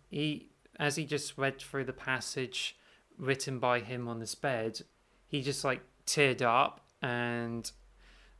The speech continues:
and just close to tears on how he read it. And it's just, like, it's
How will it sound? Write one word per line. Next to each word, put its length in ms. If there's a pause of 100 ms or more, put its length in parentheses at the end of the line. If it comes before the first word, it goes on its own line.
(100)
and 320
just 320 (360)
close 280
to 80
tears 720
on 300
how 300
he 120
read 240
it. 340
And 140
it's 160
just, 180
like, 160 (540)
it's 200